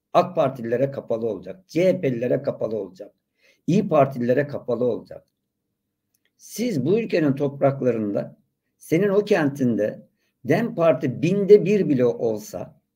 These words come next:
binde bir bile olsa nasıl parti belediyenin kapısının onlara kapalı olabileceğini söyleyebilirsin. Onun vergileri de senin kasana giriyor.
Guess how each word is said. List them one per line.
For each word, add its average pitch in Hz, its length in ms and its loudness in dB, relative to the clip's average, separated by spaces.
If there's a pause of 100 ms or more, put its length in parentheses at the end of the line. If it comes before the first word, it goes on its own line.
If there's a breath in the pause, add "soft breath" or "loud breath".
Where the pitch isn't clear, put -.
(560)
binde 226 460 0
bir 247 260 -2
bile 190 160 2
olsa 135 420 0
nasıl 202 460 0
parti 185 540 -2
belediyenin 151 640 2
kapısının 147 640 -4
onlara 147 380 4
kapalı 139 360 0
olabileceğini 123 680 0
söyleyebilirsin. - 840 -16 (1400)
Onun 208 340 6
vergileri 185 560 6
de 180 80 2
senin 151 320 0
kasana 131 400 -2
giriyor. 98 400 -10